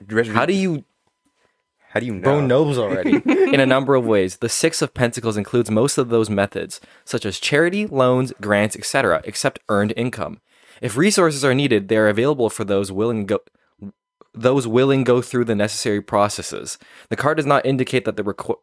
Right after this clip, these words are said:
Speaker 3: request will be granted automatically. Someone with authority or ownership will make the final decision.
Speaker 2: Bro is not a strong reader, y'all.
Speaker 1: No,
Speaker 3: What?
Speaker 1: it's okay. That was good.
Speaker 3: No, no, no, no, no. Look,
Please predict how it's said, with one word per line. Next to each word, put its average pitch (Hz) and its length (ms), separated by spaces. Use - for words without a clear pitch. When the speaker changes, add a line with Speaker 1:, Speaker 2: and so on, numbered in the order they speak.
Speaker 3:
request 143 480
will 113 120
be 98 140
granted 107 340
automatically. 123 600
Someone 127 280
with 127 120
authority 117 380
or 95 100
ownership 101 380
will 90 60
make 87 140
the 87 80
final 92 240
decision. 107 560
Speaker 2:
Bro 113 160
is 110 120
not 107 160
a 98 60
strong 92 400
reader, 87 340
y'all. 87 320
Speaker 1:
No, 262 100
Speaker 3:
What? 403 120
Speaker 1:
it's 440 100
okay. 254 260
That 262 80
was 359 160
good. 339 280
Speaker 3:
No, 214 80
no, 269 100
no, 269 120
no, 262 100
no. 247 120
Look, 180 180